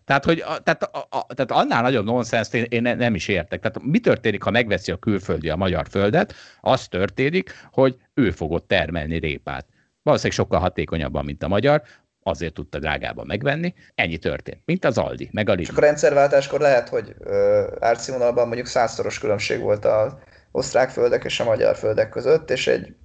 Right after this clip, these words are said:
Speaker 2: osztrák, az, egy vagyonos osztrák, az könnyedén felvásárolhatott óriási, ö, területeket magyar
Speaker 1: Ja, most
Speaker 2: földekből.
Speaker 1: most úgy csinálsz, minthogyha az a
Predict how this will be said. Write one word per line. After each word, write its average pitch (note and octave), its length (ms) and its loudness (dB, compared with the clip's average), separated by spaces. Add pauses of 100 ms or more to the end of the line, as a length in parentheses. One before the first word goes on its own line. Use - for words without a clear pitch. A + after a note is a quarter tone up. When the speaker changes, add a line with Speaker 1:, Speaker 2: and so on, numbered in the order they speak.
Speaker 2:
osztrák, - 480 0
az, - 400 -4
egy - 200 -2
vagyonos A#2+ 340 2
osztrák, C#3+ 340 2
az - 100 -10
könnyedén A2+ 340 2
felvásárolhatott A2 840 0 (500)
óriási, A2 720 0
ö, A2+ 420 2
területeket G#2+ 720 -2
magyar A2+ 320 2
Speaker 1:
Ja, A#2 60 -6
most B2 40 2
Speaker 2:
földekből. A2 440 2 (440)
Speaker 1:
most - 180 -10
úgy G3+ 100 0
csinálsz, G2+ 560 0
minthogyha A2+ 380 -2
az G#2+ 120 2
a G2+ 120 0